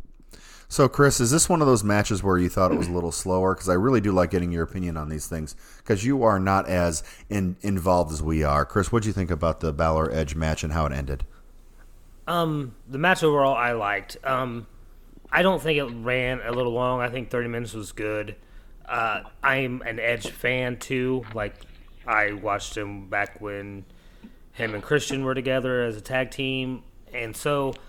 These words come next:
Speaker 2: I tend to s-, pay attention to his matches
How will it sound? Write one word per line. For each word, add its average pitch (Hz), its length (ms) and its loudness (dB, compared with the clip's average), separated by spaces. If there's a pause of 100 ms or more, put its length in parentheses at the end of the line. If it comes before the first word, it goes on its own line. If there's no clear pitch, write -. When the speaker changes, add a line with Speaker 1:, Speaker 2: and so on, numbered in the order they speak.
(400)
Speaker 2:
I 135 200 6
tend 120 280 -4
to 110 40 -8
s-, - 120 -14
pay 127 180 -2
attention 107 340 -6
to 101 60 -8
his 101 220 -10
matches 98 640 -8